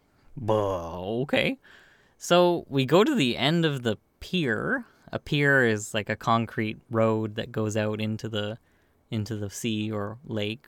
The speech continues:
or somewhere. We go out to the end of the pier, which the water was cleaner.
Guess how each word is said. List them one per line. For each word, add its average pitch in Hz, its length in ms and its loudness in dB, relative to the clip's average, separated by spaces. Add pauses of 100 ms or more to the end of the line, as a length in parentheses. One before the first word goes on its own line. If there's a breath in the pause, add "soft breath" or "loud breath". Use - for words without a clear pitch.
or 101 160 -6
somewhere. 110 460 -8 (440 loud breath)
We 147 100 0
go 226 220 8
out 220 100 4
to 202 100 0
the 190 100 4
end 175 160 2
of 185 80 2
the 190 80 0
pier, 110 480 -2
which 139 400 -8
the 123 160 2
water 113 400 4
was 113 340 0
cleaner. 104 540 -4